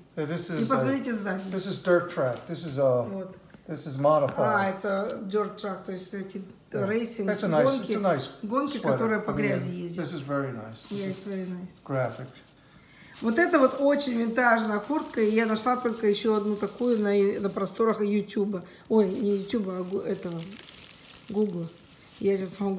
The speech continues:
Speaker 2: пока-, покажу. Она вот такая вот, посмотрите.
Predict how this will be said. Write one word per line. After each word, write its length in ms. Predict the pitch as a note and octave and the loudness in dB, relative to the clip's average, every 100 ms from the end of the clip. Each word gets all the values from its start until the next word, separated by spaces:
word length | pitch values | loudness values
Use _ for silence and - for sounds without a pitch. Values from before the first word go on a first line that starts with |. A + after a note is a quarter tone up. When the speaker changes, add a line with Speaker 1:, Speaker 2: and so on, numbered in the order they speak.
| F#3 | -4
Speaker 2:
пока-, 300 | F#3+ G3+ G3+ | -2 0 0
покажу. 440 | G3 G3+ F3+ F3 E3 - - - - | -2 -2 -4 -6 -12 -18 -20 -20 -10
Она 180 | G3 G#3+ | -2 2
вот 140 | A3 | 2
такая 340 | A3 A3 A3 F#3 | -2 -2 -2 -2
вот, 120 | F3 | -4
посмотрите. 680 | - F3+ G3 G3 F#3+ F3+ | -8 -4 -2 -2 -4 -6